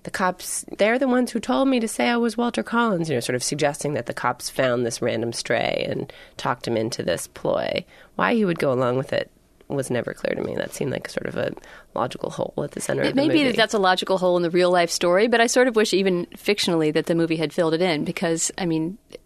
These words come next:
Speaker 2: as far as the plotting, plotting with two T's,
Speaker 1: <laughs>
Speaker 2: the, the, the movie never really delivers on, you know, this, this basic s-, question, which I think is the most interesting one. How did it come to be that a bunch of cops thought they could pass off the wrong child as the real child?
Speaker 1: Right.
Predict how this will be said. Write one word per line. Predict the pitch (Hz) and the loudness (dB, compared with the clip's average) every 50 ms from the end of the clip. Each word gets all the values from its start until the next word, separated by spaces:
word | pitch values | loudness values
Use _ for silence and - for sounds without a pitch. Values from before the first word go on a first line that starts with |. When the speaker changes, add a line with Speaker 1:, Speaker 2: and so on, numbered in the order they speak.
| _ - | _ -4
Speaker 2:
as | 190 - | -2 2
far | - 202 196 | 4 4 4
as | 196 185 | 4 2
the | 175 | -2
plotting, | - - - 175 202 - - 208 170 170 175 | -2 2 4 4 4 4 4 2 2 2 0
plotting | - - 180 185 - 190 175 175 | 0 2 0 2 2 2 0 0
with | 170 170 - | -2 -2 -2
two | - 208 202 202 | -4 -4 -4 -2
T's, | - 185 175 170 170 185 - - - | 0 0 0 2 0 0 -2 -6 -10
Speaker 1:
<laughs> | - - 170 160 | -8 -8 -4 -2
Speaker 2:
the, | 185 196 208 - - 196 214 - - | -2 -2 -2 -4 0 2 2 2 4
the, | 185 202 190 175 - - | 4 4 4 4 4 2
the | - - 214 220 | -4 -2 0 4
movie | 220 240 240 262 | 4 6 6 6
never | 233 226 226 226 | 6 6 6 4
really | 202 180 190 202 202 208 202 190 185 - - | 4 6 4 6 6 6 4 4 2 0 -2
delivers | - 185 180 185 175 180 196 196 185 170 143 147 151 - - - | -6 -2 0 2 4 6 4 4 4 2 2 2 0 0 -2 -2
on, | 170 156 156 151 151 - | 0 0 0 0 -2 -2
you | - 170 | -2 -2
know, | 156 147 147 165 - - - | -2 -2 -4 -6 -8 -12 -4
this, | 170 170 156 - - - - - | -2 -2 -2 -2 -4 -10 -12 -6
this | - 160 - | -4 -4 -2
basic | - - 165 151 - 151 147 - _ _ _ | 0 0 0 0 0 -2 -4 -6 _ _ _
s-, | - - - 175 180 - _ 165 175 - _ _ _ | -12 -10 -10 -10 -12 -12 _ -16 -16 -16 _ _ _
question, | - - 185 160 - 175 165 | -2 -2 -2 0 0 0 0
which | 160 - | 0 2
I | 160 160 | 0 0
think | 156 170 156 | 0 -2 -4
is | 160 - | -4 -4
the | - | -4
most | 160 160 156 - | -4 -4 -4 -4
interesting | 170 165 - - - 160 156 | -6 -6 -4 -6 -4 -4 -4
one. | 156 151 156 151 - - - - - | -2 -4 -4 -6 -6 -8 -10 -12 -10
How | - - 180 170 | -4 -2 0 0
did | 165 156 | 0 -2
it | - - | -4 -6
come | - 160 160 | -4 -4 -4
to | 156 165 | -4 -4
be | - 156 156 | -2 -2 -2
that | 151 151 | -2 -4
a | 151 | -4
bunch | - 160 156 - | -4 -6 -6 -6
of | 170 160 | -8 -6
cops | - 160 160 - - | -4 -4 -4 -2 -2
thought | 170 160 | -2 -2
they | - 165 | -2 -4
could | - 170 | -4 -6
pass | - - 170 170 170 - | -2 -2 -2 -2 0 0
off | 165 160 - | -2 -2 0
the | - 170 | -2 -2
wrong | 160 156 151 156 160 | -2 0 -2 -2 -2
child | - - 156 160 165 175 180 - | -4 -2 -2 -2 -2 -2 -6 -6
as | 165 175 - | -8 -8 -8
the | 175 165 | -6 -6
real | 165 170 170 175 | -6 -6 -6 -8
child? | - - - - - 214 - - - - - - - - | -8 -8 -10 -10 -10 -12 -14 -18 -20 -20 -20 -12 -10 -8
Speaker 1:
Right. | - - - | -6 -6 -6